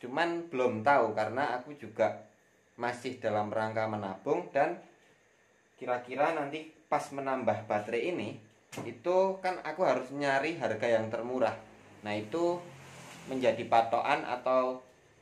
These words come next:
pertimbangan tersendirilah buat kita membelinya. Jadi kalau kalian itu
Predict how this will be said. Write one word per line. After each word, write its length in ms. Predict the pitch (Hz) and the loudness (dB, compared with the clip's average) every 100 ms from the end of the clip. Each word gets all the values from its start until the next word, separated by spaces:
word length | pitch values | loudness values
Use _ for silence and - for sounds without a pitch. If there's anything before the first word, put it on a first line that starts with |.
| - | -14
pertimbangan 560 | - 120 143 123 113 117 | -8 -4 0 4 4 4
tersendirilah 640 | 120 127 131 135 107 92 110 - - | 0 -4 -2 -2 0 0 -2 -8 -2
buat 320 | 110 104 - | 0 0 -2
kita 320 | 113 117 123 | -6 0 0
membelinya. 480 | 123 113 101 95 87 82 - - - - - - - - - - - - _ _ _ _ - _ _ _ - - - - - - | 0 -2 -2 -4 -6 -12 -18 -20 -20 -20 -20 -20 -20 -20 -20 -20 -20 -20 _ _ _ _ -20 _ _ _ -20 -16 -14 -14 -20 -10
Jadi 240 | - 180 220 | -6 -2 4
kalau 320 | 226 220 - | 6 6 6
kalian 400 | 208 208 202 196 | 4 4 2 2
itu 800 | 196 - - 220 214 214 214 | 0 -2 -4 0 2 2 0